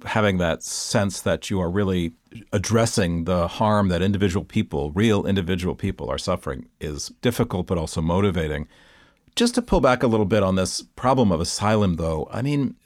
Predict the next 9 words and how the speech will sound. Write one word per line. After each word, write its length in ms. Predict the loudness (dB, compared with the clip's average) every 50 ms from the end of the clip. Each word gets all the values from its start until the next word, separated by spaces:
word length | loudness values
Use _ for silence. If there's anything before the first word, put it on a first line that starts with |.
| _ _ _ -4
the 140 | -2 0
idea 420 | 2 2 2 2 4 4 4 4 4
of 60 | 4
asylum, 640 | 2 2 2 2 2 4 4 4 4 4 2 0 -2 _ _ _ _ _ -12
wasn't 460 | -10 -2 0 2 2 2 2 2 0
it, 160 | 0 -2 -4 _ _ _ _
in 120 | 2 2 2
a 60 | 2
sense, 400 | 2 2 2 2 2 0 -2